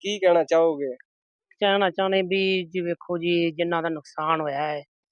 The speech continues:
Speaker 2: ਸਹੀ ਮਾਇਨੇ 'ਚ ਵੀ ਚਲੋ ਫਸਲਾਂ ਡੁੱਬੀਆਂ ਨੇ,
Speaker 1: ਹੂੰ।
Speaker 2: ਚਲੋ ਸਕੀਮ ਆਈ ਏ, ਵੰਡਣਾ ਵੀ ਚਾਹੀਦਾ ਹੈ। ਚਲੋ ਕਿੰਦੀ ਕਿੰਦੀ ਵਾਹ ਨੁਕਸਾਨ, ਸਾਰੇ ਜਿੰਨੀ ਕਮੇਟੀ ਬਣਾਉਣ ਦੇ ਪ੍ਰਧਾਨ ਸਿੰਘ,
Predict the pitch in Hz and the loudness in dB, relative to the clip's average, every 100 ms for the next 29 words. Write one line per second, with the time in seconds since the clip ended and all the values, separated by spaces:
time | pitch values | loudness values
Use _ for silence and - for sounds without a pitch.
0 | _ _ _ - 165 165 160 165 165 147 | _ _ _ -4 0 2 2 2 0 -2
1 | 160 147 165 160 - 147 151 156 151 147 | -6 -4 -2 -4 -6 -6 -2 -2 -2 -4
2 | 151 160 151 139 120 _ _ 135 127 127 | -4 -2 -4 -6 -14 _ _ -14 -14 -8
3 | - 170 160 - 165 156 156 147 151 156 | -2 0 -2 -4 -4 -2 -2 -2 -2 -2
4 | 151 139 - _ _ _ 165 156 160 170 | -4 -6 -10 _ _ _ -4 0 2 2
5 | 165 147 165 165 160 156 - 160 160 151 | 0 2 2 4 2 0 0 0 -2 -2
6 | 180 175 160 170 156 147 165 165 143 - | -2 -2 -2 -2 -2 0 0 0 -4 -8
7 | 160 165 147 _ _ _ - 160 170 165 | -6 -6 -8 _ _ _ -2 2 2 2
8 | 165 170 165 156 151 180 165 165 156 170 | 0 0 0 -2 -2 -4 -2 0 0 0
9 | 165 151 139 131 139 - 170 151 | 0 -2 -8 -12 -14 -10 -8 -8